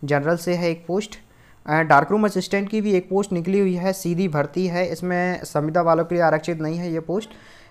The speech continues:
इसमें एक पोस्ट है जो कि ओबीसी से है, अ, एसटी कैटेगरी से है, माफ़ कीजिएगा। इसके बाद लैब अटेंडेंट की दो पोस्टें निकली हुई हैं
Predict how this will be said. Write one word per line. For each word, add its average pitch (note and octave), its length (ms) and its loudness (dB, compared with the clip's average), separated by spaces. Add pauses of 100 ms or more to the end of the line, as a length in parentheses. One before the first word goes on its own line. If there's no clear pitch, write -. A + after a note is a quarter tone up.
(100)
इसमें F#3+ 440 0
एक D#3+ 300 -4
पोस्ट F3+ 320 -2
है F#3 380 2
जो D#3+ 160 -2
कि F#3 200 -2
ओबीसी E3 460 0
से D3 120 -10
है, C#3 300 -8 (1120)
अ, E3 40 0
एसटी E3 440 2
कैटेगरी F#3 380 2
से F3+ 140 -2
है, E3+ 200 -2
माफ़ D#3 220 0
कीजिएगा। E3 440 -2 (440)
इसके F3+ 220 -2
बाद G#3+ 160 6
लैब F#3 240 6
अटेंडेंट F#3 460 2
की G3+ 80 -2
दो D#3+ 200 2
पोस्टें F3+ 380 -2
निकली F3 220 -2
हुई F3 180 -2
हैं G3+ 220 -4